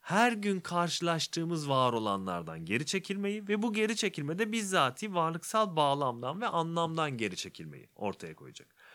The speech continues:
Böylece hiçin tecrübesi aslında varlığa ilişkin bir soru sormayı imkanını ortaya çıkaracak. Bu soru ne? Var olana daha önce anlamını veren, onu benim dünyama dahil eden ve benim için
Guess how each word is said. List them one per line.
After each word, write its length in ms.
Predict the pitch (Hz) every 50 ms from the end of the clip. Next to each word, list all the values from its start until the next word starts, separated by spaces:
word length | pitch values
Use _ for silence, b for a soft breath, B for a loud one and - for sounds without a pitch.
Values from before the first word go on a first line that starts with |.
| B B B -
Böylece 520 | 135 175 190 196 202 208 185 139 127 120
hiçin 280 | 127 127 - 180 180 170
tecrübesi 580 | - 160 139 117 104 98 90 92 - - -
aslında 640 | 98 127 127 - - - 104 101 127 180 220 254 254 B B B B B B -
varlığa 640 | 104 113 139 147 151 165 170 180 190 208 233 247 233
ilişkin 580 | 214 190 170 160 156 - - - 240 254 247 208
bir 100 | 202 208
soru 420 | - - - - 190 190 208 214
sormayı 640 | 202 - - 175 143 127 110 101 90 85 78 69 - _ _ _ _ -
imkanını 540 | 117 107 95 - - 110 95 90 87 82 76
ortaya 340 | 78 92 95 - - 156 160
çıkaracak. 580 | - - - 175 165 151 147 190 233 240 - b b b b b -
Bu 120 | 180 202 196
soru 300 | - 202 175 139 117 131
ne? 240 | 190 233 254 254 B B B B B B -
Var 340 | 135 165 196 202 208 208 208
olana 340 | 196 170 147 131 123 123
daha 300 | 139 143 160 190 202 202
önce 180 | 190 139 120 131
anlamını 600 | - 139 156 160 160 165 160 156 160 165 156 135
veren, 400 | 113 98 90 95 127 185 226 233 b b b b b b b -
onu 320 | 175 185 202 233 220 180
benim 360 | 190 196 180 220 247 240 208 175
dünyama 520 | 170 151 143 135 117 110 104 107 104 107
dahil 380 | 131 127 123 120 135 156 165 147
eden 300 | 110 85 80 71 69 - _ - -
ve 160 | 131 131 123
benim 240 | 147 170 196 226 220
için 340 | 170 - - 117 101 87